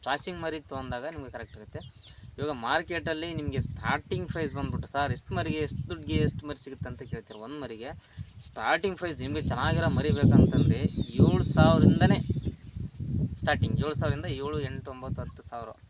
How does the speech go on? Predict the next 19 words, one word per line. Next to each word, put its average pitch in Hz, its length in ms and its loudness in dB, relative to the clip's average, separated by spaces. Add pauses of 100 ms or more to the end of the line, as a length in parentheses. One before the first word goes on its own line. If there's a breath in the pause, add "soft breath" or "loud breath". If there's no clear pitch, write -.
(240)
ಅಲ್ಲಿವರೆಗೂ 175 640 -2
ಕೂಡ 170 120 -10
ಸ್ಟಾರ್ಟಿಂಗ್ 139 440 -8
ಪ್ರೈಸ್ 117 240 -10
ಇದೆ. 135 240 -10
ಇವಾಗ 139 200 -4
ಟ್ರೆಂಡ್ 147 440 -6
ಮಾರ್ಕೆಟಲ್ಲಿ 135 440 -8
ನಾನು 110 120 -12
ಹೇಳ್ತಾ 110 200 -16
ಇದ್ದೀನಿ, 113 240 -16 (920 loud breath)
ನಿಮಗೆ 156 260 -8
ಚೆನ್ನಾಗಿ 160 540 -4
ಬೀಜದ 147 340 -8
ಮರಿ 147 180 -6
ಬೇಕು, 143 380 -8
ಪರ್ಫೆಕ್ಟ್ 147 480 -6
ಆಗಿರೋ 143 220 -6
ಮರಿ 139 220 -4